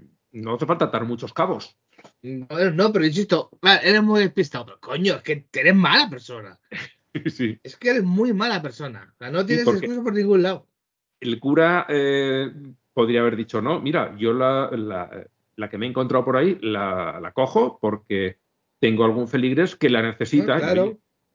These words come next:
Speaker 1: suya.
Speaker 2: Eh, pensé que estaba ab-, abandonada y digo, "Pues alguien le da la utilidad". Pues bueno, es un error, pero no es un error. <laughs> Es que eres un hijo de atrás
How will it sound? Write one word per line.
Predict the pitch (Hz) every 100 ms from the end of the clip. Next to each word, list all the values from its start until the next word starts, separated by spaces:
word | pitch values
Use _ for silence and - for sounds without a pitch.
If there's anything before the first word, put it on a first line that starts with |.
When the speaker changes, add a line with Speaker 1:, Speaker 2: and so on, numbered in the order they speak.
| _ _
Speaker 1:
suya. | 113 113
Speaker 2:
Eh, | 147 151 -
pensé | 156 175
que | 196
estaba | 208 202 196 190 185
ab-, | 180 185
abandonada | 170 180 185 220 240
y | 220
digo, | 160
"Pues | 143 143
alguien | 165 175
le |
da | 160
la | 160
utilidad". | 147 151 127 101
Pues | 98
bueno, | 139 147 110 _ -
es | 143
un | 160 170
error, | 143 113 107
pero | 135
no | 139 143
es | 143
un | 190
error. | 185 156 208 208 -
<laughs> |
Es | - -
que | -
eres | 185 202
un | 185
hijo | 196 160
de | 170 156 - _ _ _ _ _ _ -
atrás | 101 147 175 -